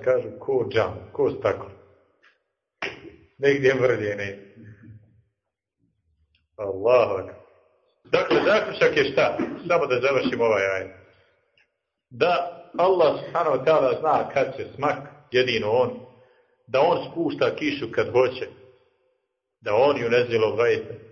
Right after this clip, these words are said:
Wa ya'lamu ma fil arham, i samo on zna šta je u utrobama majki, jel tako? وَمَا تَدْرِي نَفْسٌ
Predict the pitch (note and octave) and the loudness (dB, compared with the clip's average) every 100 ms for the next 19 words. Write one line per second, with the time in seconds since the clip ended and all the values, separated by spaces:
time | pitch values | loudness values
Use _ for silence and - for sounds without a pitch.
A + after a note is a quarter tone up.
0 | _ _ _ _ _ B2 B2+ F#3 F3 D3+ | _ _ _ _ _ 0 2 4 4 4
1 | C#3+ C#3 C#3+ C3 C3+ C3 A#2+ A2+ D3 C3+ | 2 2 0 0 0 0 0 0 -2 -2
2 | C#3 A#2+ - A3 G#3+ D3+ D#3+ C3 B2 C#3+ | -4 -10 0 2 4 4 4 0 -2 -4
3 | A2+ - B2+ A2 A#2 - A2+ G2+ G2+ G2+ | -2 2 2 2 -2 -4 -2 0 -2 -4
4 | G#2 - _ _ _ _ _ _ A2 A#2 | -12 -20 _ _ _ _ _ _ -2 2
5 | C3+ C3 B2+ B2 A#2 - - - _ _ | 4 2 -2 -8 -10 -12 -18 -20 _ _
6 | _ _ _ _ G#2 - B2 - - - | _ _ _ _ -12 -2 -2 -2 -10 -14
7 | _ _ _ _ - B2+ G#3 G3 C#3+ - | _ _ _ _ -6 0 2 2 0 2
8 | F#3 F3+ D3 C3 E3 E3+ - | 0 2 0 0 2 0 0